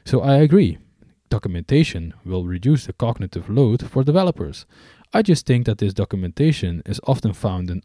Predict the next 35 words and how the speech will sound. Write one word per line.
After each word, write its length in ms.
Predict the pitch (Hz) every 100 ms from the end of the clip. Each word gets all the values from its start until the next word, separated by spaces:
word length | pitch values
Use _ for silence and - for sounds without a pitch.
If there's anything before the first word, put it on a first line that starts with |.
| -
other 220 | 175 139
places 580 | - 131 147 - 87 -
than 320 | - 90 87
massive 400 | 110 113 139 -
common 320 | 196 196 113
blocks. 400 | 98 - - - - _ _ - - - -
And 140 | 135
I 40 |
suppose 560 | 170 165 - 185 175 -
John 400 | 98 123 151 131
would 220 | 120 120
agree 340 | 110 104 117 185
with 160 | 120
me, 260 | - 85 98 - _ -
and 260 | 110 117 110
I 140 | - 139
think 240 | 190 175 -
Uncle 220 | 175 147
Bob 400 | 131 127 117 110
would 100 | 120
as 160 | 104 131
well. 260 | - - - _ _ _ _ _ _ _ _ -
And 100 | 135
he 80 |
also 320 | - 196 185 160
says 340 | - 127 120
that, 280 | 120 117 - _ _
and 140 | 117 110
I 100 | 90
quote, 380 | - 104 120 - - - _ _
"Documentation 840 | - 113 107 98 - 151 160 95 98
can 160 | 107 -
also 340 | 151 180 -
reduce 440 | 107 95 101 98
the 100 | -